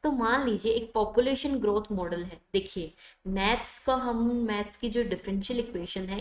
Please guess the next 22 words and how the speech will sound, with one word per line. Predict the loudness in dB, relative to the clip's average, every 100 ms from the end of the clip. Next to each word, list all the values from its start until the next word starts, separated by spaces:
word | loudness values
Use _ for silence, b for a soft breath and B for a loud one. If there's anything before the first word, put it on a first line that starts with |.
| 0
इनका | -2 0 -2
हम | -2 -2 0
real | 2 2
life | 2 0
में | -2
कैसे | -2 -2 -2
यूज़ | -2 -4
करते | -6 -8 -8
हैं | -2 -2 -2 B B 2
ये | 4
इस | 6 2 -4 -4
model | 0 2 2
की | 2
help | -2 -2
से | -4
मैं | -2 -2
बताऊंगी। | -4 -6 -4 -4
उससे | -4 -4 -2
पहले | 2 2 4
देखिए | 2 0 -6 -8 B B -2
मान | 2 4 2
लीजिए | 2 4 4 2